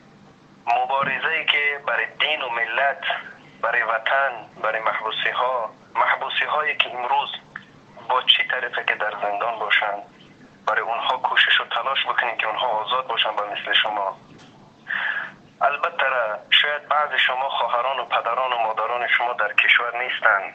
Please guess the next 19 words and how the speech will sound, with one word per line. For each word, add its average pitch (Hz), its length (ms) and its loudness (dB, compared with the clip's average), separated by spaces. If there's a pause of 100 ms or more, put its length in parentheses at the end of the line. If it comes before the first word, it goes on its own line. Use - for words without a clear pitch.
(120)
عذاب 120 380 4
ندارن، 110 460 4 (680)
ولی 123 200 6
شما 139 320 8
برای 127 480 6 (560)
مادران 131 580 2
و 131 40 0
پدرانی 127 600 2
که 1077 420 6 (560)
عذاب 135 360 4
دارن 117 260 2
برای 117 160 4
اونها 120 340 0
جانهاتون 123 520 2
رو 107 60 0
قربان - 460 -2
بکنین. 104 640 2 (1080)
و 123 100 4
مثل 139 320 6